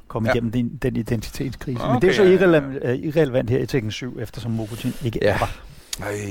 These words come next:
Speaker 3: Det kan
Speaker 1: kommer
Speaker 3: være, han
Speaker 1: sikkert
Speaker 3: kommer.
Speaker 1: senere
Speaker 3: Ja,
Speaker 1: som,
Speaker 3: som en
Speaker 1: D L C.
Speaker 3: ekstra karakter.
Speaker 2: Øh, videre i reglerne. Der må på intet tidspunkt være to af den samme spiller på banen. Eksempelvis to gange martial law. Det er simpelthen for urealistisk.
Speaker 3: Ja.
Speaker 1: Ja,
Speaker 3: Men det er
Speaker 1: ganske
Speaker 3: der
Speaker 1: enkelt.
Speaker 3: også.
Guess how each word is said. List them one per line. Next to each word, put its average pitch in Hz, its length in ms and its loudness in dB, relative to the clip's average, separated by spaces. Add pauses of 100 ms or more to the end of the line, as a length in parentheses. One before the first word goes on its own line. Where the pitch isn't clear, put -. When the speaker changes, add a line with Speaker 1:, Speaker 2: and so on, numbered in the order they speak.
(340)
Speaker 3:
Det 82 60 -6
kan 127 100 2
Speaker 1:
kommer 120 140 2
Speaker 3:
være, 147 120 6
han 190 80 4
Speaker 1:
sikkert 165 200 4
Speaker 3:
kommer. 135 60 4 (360)
Speaker 1:
senere - 40 -6
Speaker 3:
Ja, 107 160 2 (100)
Speaker 1:
som, 107 60 -12
Speaker 3:
som 113 220 -2
en 104 60 0
Speaker 1:
D 101 60 -2
L 107 40 -2
C. - 40 0
Speaker 3:
ekstra 104 220 -4
karakter. 101 460 -6 (1600)
Speaker 2:
Øh, 123 380 4
videre 208 220 6
i - 20 2 (140)
reglerne. 226 300 2 (600)
Der 151 100 4
må 165 140 4
på 175 260 -4
intet 226 320 0
tidspunkt 185 420 -2
være 170 160 4
to - 260 0
af 147 60 0
den 135 80 -6
samme 147 260 0
spiller 135 220 0
på 120 80 -4
banen. 185 380 0 (360)
Eksempelvis 131 480 -2
to 160 160 -2
gange 139 200 0
martial 120 300 2
law. 208 200 6 (440)
Det - 60 4
er 240 40 2
simpelthen 110 400 0
for 101 120 -8
urealistisk. 85 480 -4
Speaker 3:
Ja. 87 140 -8 (120)
Speaker 1:
Ja, 110 100 6 (280)
Speaker 3:
Men 104 120 -8
det 117 120 2
er - 20 6
Speaker 1:
ganske 104 120 4
Speaker 3:
der 92 60 0
Speaker 1:
enkelt. - 160 -2
Speaker 3:
også. - 180 -10